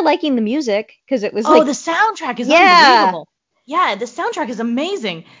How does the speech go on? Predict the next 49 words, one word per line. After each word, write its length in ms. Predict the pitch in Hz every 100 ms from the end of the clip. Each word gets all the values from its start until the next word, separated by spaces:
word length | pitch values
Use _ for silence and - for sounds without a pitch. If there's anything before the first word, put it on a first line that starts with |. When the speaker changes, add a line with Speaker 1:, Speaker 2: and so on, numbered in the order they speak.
| _
Speaker 2:
In 140 | 277 294
fact, 360 | - 359 359 -
I 80 | 254
keep 240 | - 339
meaning 300 | 285 311 254
to 100 | 233
look 220 | 220 240
up 120 | 240
on 120 | 226 190
Spotify 580 | - 196 190 190 156
to 60 | 165
see 200 | 165 196
if 80 | 170
somebody 380 | 202 202 185 170
has 160 | 175
collected 440 | - 185 185 - 165
all 140 | 165
those 180 | 165 165
songs, 380 | 180 170 151 -
because 320 | 185 185 165
it, 180 | 185 -
it's 160 | 190 190
an 100 | 175
unbelievable 520 | 214 226 175 175 147
soundtrack. 580 | 143 143 156 - 131 - -
Speaker 1:
Oh, 120 | 196
someone 400 | - 226 196 160
must 300 | 151 147 -
have. 260 | 147 151 -
Speaker 2:
Yeah, 380 | 208 196 175 156
I 80 | 190
gotta 140 | 190
figure 280 | - 165 160
that 180 | 151 147
out. 200 | 147 139
I'm 60 |
gonna 120 | 170 285
Speaker 1:
I 20 |
Speaker 2:
write 60 | 359
Speaker 1:
have 100 | 359
Speaker 2:
myself 200 | - 285
a 20 |
Speaker 1:
faith 100 | 294
Speaker 2:
note. 80 | 196
Speaker 1:
in 120 | 254
humanity 800 | 254 233 220 208 208 208 202 196
in 140 | 180 180
certain 340 | 185 - 160
aspects, 640 | 160 151 - 110 - -